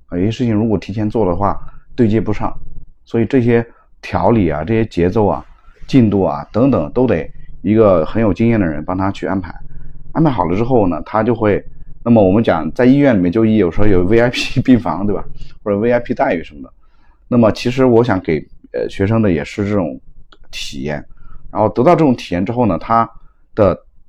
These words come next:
大脑或者他的精神的这种消耗是尽可能降到最低，让他没有心理负担，没有，没有任何消耗的情况下，然后去体验你给他引导出来的一条路，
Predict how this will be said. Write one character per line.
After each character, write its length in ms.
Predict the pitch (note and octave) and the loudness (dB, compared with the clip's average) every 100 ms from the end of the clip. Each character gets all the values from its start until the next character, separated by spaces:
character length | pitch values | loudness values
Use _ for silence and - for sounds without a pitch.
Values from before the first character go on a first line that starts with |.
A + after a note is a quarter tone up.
| _ _ _ - | _ _ _ -2
大 180 | C#3 A2+ | 2 2
脑 280 | F2 - - - - - - | 0 -6 -18 -16 -16 -16 -14
或 120 | - G#2 | 0 2
者 120 | F#2 | 2
他 160 | - | 0
的 140 | B2 G#2+ | 2 2
精 240 | - C3 | 2 2
神 260 | A#2 F2+ F#2+ | 2 -2 0
的 200 | G#2 F2 - - | 0 -2 -6 -18
这 60 | - | -6
种 140 | A#2+ | -2
消 200 | G2+ B2 | 0 0
耗 220 | A#2+ B2 F#2 | 2 0 0
是 320 | - F#2+ - - - - - | -4 -6 -6 -12 -18 -18 -6
尽 160 | D3 A2 | -4 0
可 80 | |
能 120 | F2 E2 | 0 -2
降 140 | A#2 | -2
到 80 | G#2 | -2
最 160 | A#2 | -2
低， 320 | G#2 G#2 G#2 - - - - _ | -2 -2 -4 -6 -14 -16 -20 _
让 120 | A2 | -8
他 80 | A#2 | -2
没 120 | A#2+ | 2
有 100 | B2 G2+ | 2 0
心 220 | - B2+ | -2 -2
理 60 | |
负 160 | A2 A#2 | -2 -2
担， 240 | A2 A2 | -2 0
没 100 | G#2 | 0
有， 260 | A2 G#2 - - | 0 -2 -4 -10
没 160 | - A#2+ | -4 0
有 80 | |
任 120 | A#2 A#2 | 0 0
何 80 | |
消 160 | A2+ B2+ | -2 -4
耗 160 | B2 G#2 | -2 -2
的 80 | |
情 160 | D#2+ F2 | -2 -6
况 80 | F2+ | -6
下， 180 | F#2+ - - - - _ - | -8 -10 -18 -20 -20 _ -10
然 100 | F#2 | -2
后 100 | G2+ | -2
去 300 | - G2+ E2 - - - - | 0 -2 -2 -6 -14 -14 -10
体 300 | - E2+ E2 | -4 -2 2
验 360 | F#2+ F#2 F2+ | 0 0 -2
你 160 | F2+ F#2+ | -2 -2
给 180 | - D#2+ | -4 -8
他 360 | E2 F#2 G2 - - _ - - | -4 -6 -6 -8 -18 _ -20 -6
引 180 | F#2+ A#2+ | 2 2
导 160 | - - | 2 -4
出 160 | - | -6
来 100 | F2 | -6
的 80 | D#2+ | -2
一 100 | F2+ | -2
条 220 | F2 D2+ | -4 -8
路， 260 | E2 E2+ | -6 -6